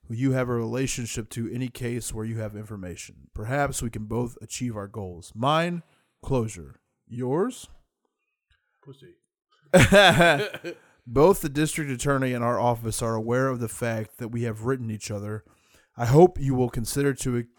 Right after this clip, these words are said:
Speaker 1: continue. Sincerely, Charles J. Hess. Brown wrote back in July as if the murky clues he'd given the El Paso County authorities about seven sacred virgins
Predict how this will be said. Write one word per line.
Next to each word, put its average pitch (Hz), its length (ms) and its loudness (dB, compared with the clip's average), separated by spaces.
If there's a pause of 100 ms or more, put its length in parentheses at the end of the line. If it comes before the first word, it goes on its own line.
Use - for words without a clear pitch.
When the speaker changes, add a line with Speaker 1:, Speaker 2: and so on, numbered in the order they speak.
(220)
Speaker 1:
continue. 107 640 -6 (340)
Sincerely, 170 800 2
Charles 131 460 -2
J. 110 300 -10
Hess. - 500 -16 (1700)
Brown 165 340 4
wrote 160 260 4
back 143 380 2
in 123 120 -2
July 120 720 0
as 123 200 -6
if 127 100 -4
the 113 100 -6
murky 139 380 -4
clues 131 420 0
he'd 113 160 -6
given 120 360 -6
the 117 140 -4
El 110 60 -8
Paso 123 460 -4
County 123 360 -4
authorities 117 540 -4
about 110 400 -8
seven 131 520 -2
sacred 123 500 -2
virgins 113 640 0